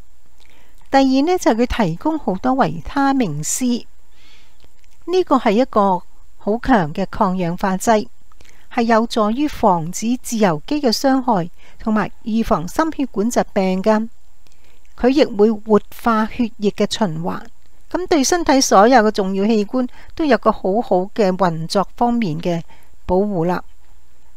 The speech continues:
第三呢，就係可以降三高。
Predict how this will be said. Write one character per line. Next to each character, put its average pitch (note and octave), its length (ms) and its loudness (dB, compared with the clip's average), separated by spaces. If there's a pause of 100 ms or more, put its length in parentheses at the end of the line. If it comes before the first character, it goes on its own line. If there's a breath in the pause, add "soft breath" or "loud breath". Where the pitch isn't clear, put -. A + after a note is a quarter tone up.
(300)
第 C4 200 4
三 F4 360 4
呢， F4+ 140 -2
就 C#4+ 140 0
係 G#3 60 6
可 G#3+ 120 4
以 C4+ 140 2 (100)
降 G3 340 2
三 A#3 420 0
高。 - 280 0